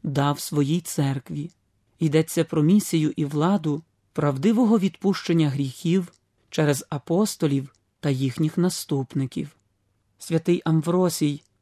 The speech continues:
розповідаючи про покаяння, казав, що Господь хоче, щоб його учні мали найвищу владу.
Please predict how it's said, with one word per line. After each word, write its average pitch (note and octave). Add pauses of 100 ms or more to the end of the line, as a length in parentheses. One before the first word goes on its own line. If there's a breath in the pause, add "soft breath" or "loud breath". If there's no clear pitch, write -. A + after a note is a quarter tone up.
(200)
розповідаючи D#3+
про D#3
покаяння, D#3 (420)
казав, F3+
що E3+
Господь F3
хоче, F#3 (320)
щоб F3
його F3+
учні D#3+ (340)
мали E3+
найвищу D#3
владу. E3